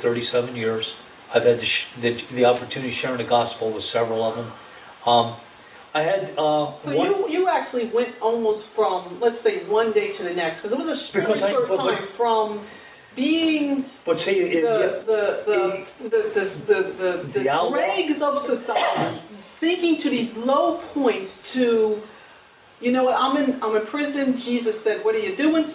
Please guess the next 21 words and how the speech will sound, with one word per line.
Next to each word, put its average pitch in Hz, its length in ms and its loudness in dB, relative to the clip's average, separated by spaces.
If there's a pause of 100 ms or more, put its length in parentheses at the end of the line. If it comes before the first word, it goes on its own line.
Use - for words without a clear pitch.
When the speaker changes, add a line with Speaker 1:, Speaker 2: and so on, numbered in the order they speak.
Speaker 2:
stupid?'" 269 400 2 (160)
And 220 480 2
Speaker 1:
Yeah. 247 80 0
Speaker 2:
next - 240 0
thing 320 160 0
you 254 160 -2
know, 240 320 2
Speaker 1:
I'm - 160 2
born - 0 -
Speaker 2:
the - 80 -2
Speaker 1:
again. 247 240 0
Speaker 2:
next, 302 320 -4
the 240 160 2
two 466 240 -2
weeks 494 240 0
later, 320 560 0 (160)
you're 285 240 2
telling 240 560 2
your, 202 320 2
Speaker 1:
Right. - 20 -6
Speaker 2:
these 262 300 2